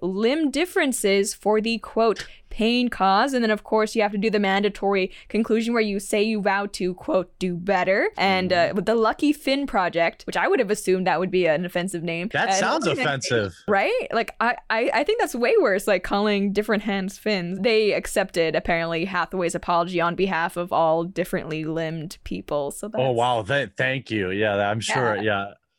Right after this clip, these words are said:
Speaker 2: I'm sure
Speaker 1: That's
Speaker 2: people who can't pick up a freaking can of soup is really, they're really worried about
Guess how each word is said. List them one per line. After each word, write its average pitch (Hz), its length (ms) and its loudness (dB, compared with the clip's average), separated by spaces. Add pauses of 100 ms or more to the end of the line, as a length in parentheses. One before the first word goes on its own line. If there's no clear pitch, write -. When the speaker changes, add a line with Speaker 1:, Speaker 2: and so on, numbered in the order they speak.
(160)
Speaker 2:
I'm 143 120 -2
sure 185 120 0
Speaker 1:
That's 196 140 -2
Speaker 2:
people 175 260 0
who 165 140 -2
can't 160 280 -4
pick 156 180 -4
up 139 120 -2
a 123 60 -2
freaking 143 360 -4
can 135 200 -2
of 120 100 -4
soup 131 280 -2
is 107 160 -2
really, 123 320 0 (100)
they're 123 140 0
really 135 300 2
worried 120 320 2
about 104 400 0